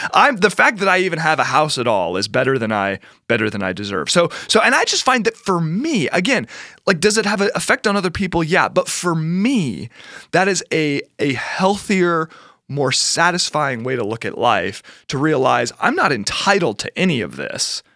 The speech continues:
So I can be thankful for all of it. And then the other aspect of entitlement too is that oftentimes what is, what is marketed to us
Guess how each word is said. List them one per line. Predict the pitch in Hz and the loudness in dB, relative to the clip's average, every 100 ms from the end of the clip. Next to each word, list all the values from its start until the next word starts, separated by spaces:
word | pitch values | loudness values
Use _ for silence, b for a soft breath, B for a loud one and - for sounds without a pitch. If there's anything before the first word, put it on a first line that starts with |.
| _ | _
So | - 151 | -2 2
I | 160 | 2
can | 160 | 0
be | 135 | -2
thankful | 117 - 156 156 135 127 B B B - | -2 0 0 0 0 0 B B B -8
for | - 147 | 2 4
all | 123 127 | 4 2
of | 110 | 0
it. | 82 - | -4 0
And | 170 196 | 2 2
then | 196 165 - _ _ _ _ _ _ - | 0 -2 -12 _ _ _ _ _ _ 0
the | 165 | 2
other | 254 220 | 4 2
aspect | 120 117 - 113 - - | 2 -2 0 0 -2 -4
of | 120 110 | -2 -2
entitlement | 110 - 117 110 104 | -4 -2 -2 -2 -6
too | - 165 139 113 B B B - | -4 -2 0 -2 B B B 0
is | 170 | 2
that | 160 | 4
oftentimes | 165 247 - 190 170 123 127 117 | 2 2 0 -4 0 0 0 0
what | 135 | 0
is, | 139 107 | 0 -2
what | - 143 | 0 0
is | 131 | 0
marketed | 113 117 143 165 180 180 | -2 0 2 2 0 0
to | - 185 147 | -2 -2 0
us | 160 208 - - | 0 0 -4 -6